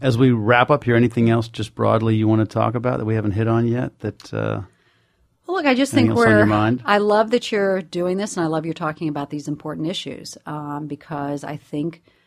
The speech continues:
Speaker 2: unlike any other time in my life, this is a time when each of us is having to be introspective about
Speaker 1: Right.
Speaker 2: um, who we really are, um, and what we really are willing to stand for.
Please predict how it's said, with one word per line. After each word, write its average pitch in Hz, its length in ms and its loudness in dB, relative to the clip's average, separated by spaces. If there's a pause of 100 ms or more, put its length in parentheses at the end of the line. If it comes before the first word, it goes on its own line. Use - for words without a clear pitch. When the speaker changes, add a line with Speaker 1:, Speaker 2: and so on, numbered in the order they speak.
(200)
Speaker 2:
unlike 165 420 -2
any 185 200 -2
other 185 140 -6
time 175 300 -4
in 170 80 -2
my 156 160 -4
life, 147 560 -8
this 156 240 -8
is 165 160 -10
a 175 120 -4
time 147 460 -8
when 151 160 -6 (140)
each 220 280 -6
of 139 140 -6
us 131 320 -8
is 143 140 -8
having 147 400 -4
to 147 400 -6
be 151 160 -8
introspective 160 720 -12
about 143 600 -8
Speaker 1:
Right. 95 260 -6 (420)
Speaker 2:
um, 165 560 -8
who 240 280 -2
we 208 220 -4
really 180 340 -2
are, 214 380 -2 (400)
um, 151 460 -4
and 165 260 -2
what 180 300 -2
we 180 460 -6
really 165 420 -6
are 156 260 -2
willing 151 400 -8
to 170 100 -18
stand 185 360 -8
for. - 380 -20